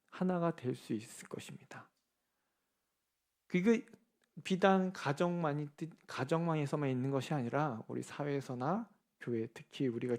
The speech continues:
교회에 가서 한 마음을 가지고 살아가는, 같은 마음을 갖고 같은 목표를 가지고 나아가야 되는 것이 하나 된 것일 것입니다. 우리가 오늘 말씀을 통해서 우리가 하나 되기 위해서 어떻게 해야 되는지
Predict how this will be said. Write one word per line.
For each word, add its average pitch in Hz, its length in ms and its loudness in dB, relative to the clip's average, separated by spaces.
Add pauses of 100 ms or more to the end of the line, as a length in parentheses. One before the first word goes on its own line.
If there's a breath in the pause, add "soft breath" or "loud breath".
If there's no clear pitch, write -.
교회에 131 260 4
가서 156 420 0 (420 loud breath)
한 208 200 0
마음을 123 460 4
가지고 156 760 2 (240)
살아가는, 175 720 0
같은 - 360 -4
마음을 127 320 2
갖고 117 260 -2
같은 170 640 2
목표를 190 460 6
가지고 131 400 4
나아가야 135 720 6
되는 123 180 -2
것이 175 460 0 (260 soft breath)
하나 165 220 2
된 143 240 2
것일 120 260 0
것입니다. - 560 -14 (640 loud breath)
우리가 202 220 12
오늘 202 260 12
말씀을 180 520 10
통해서 175 360 4
우리가 151 260 4
하나 226 380 4
되기 185 360 4
위해서 143 280 6
어떻게 190 500 4
해야 190 220 8
되는지 135 540 -2